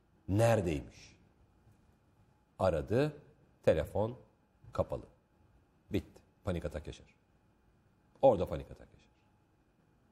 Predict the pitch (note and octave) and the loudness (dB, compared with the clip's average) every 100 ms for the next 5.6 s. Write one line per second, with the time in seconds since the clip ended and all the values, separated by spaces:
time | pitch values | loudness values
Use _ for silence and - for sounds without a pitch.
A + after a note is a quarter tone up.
0 | _ _ _ _ - E3+ F2+ C2+ E3 - | _ _ _ _ 0 2 2 0 -2 0
1 | F2 F2 D2 - _ - F2+ F2 D2+ C#2+ | -4 -4 -10 -14 _ -6 -6 -4 -8 -12
2 | C2+ - - - - _ - - _ _ | -12 -18 -18 -18 -18 _ -20 -20 _ _
3 | - - _ _ - - A3 B3 G#3 - | -20 -20 _ _ -8 -4 -2 -2 -4 -6
4 | G2 F2 F2+ E2+ D#2 D#2+ - D#2 D2 C#2+ | -4 -2 -2 -2 -2 -6 -6 -6 -6 -6
5 | C3+ C3+ - B2+ C3+ | -10 -10 -12 -8 -6